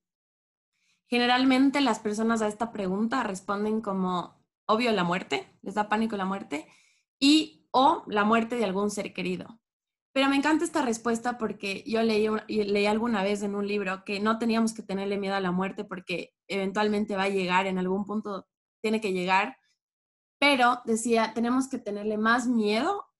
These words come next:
a estar vivos, pero estar como muertos en vida, o sea,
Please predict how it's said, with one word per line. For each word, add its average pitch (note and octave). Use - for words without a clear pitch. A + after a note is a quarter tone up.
a G3+
estar A#3
vivos, C4
pero G3+
estar G#3
como G#3
muertos G3
en F3
vida, F3
o F#3
sea, G3+